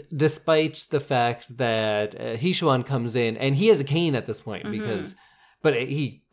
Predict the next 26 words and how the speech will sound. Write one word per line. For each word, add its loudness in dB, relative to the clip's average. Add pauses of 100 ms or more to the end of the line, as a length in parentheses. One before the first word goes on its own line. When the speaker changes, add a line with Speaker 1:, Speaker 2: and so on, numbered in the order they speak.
Speaker 1:
apparently 0
doesn't 0
need 6
the 4
Speaker 2:
He 6
Speaker 1:
cane 6
Speaker 2:
clearly 6
doesn't 0
need -10
Speaker 1:
because 4
he 6
Speaker 2:
it. 2
Speaker 1:
throws 6
it 6
away 6
and 2
does 0
this -6
cool -2
dance -4 (340)
in -2
this 0
place 0
that 0
is, -4
uh, -16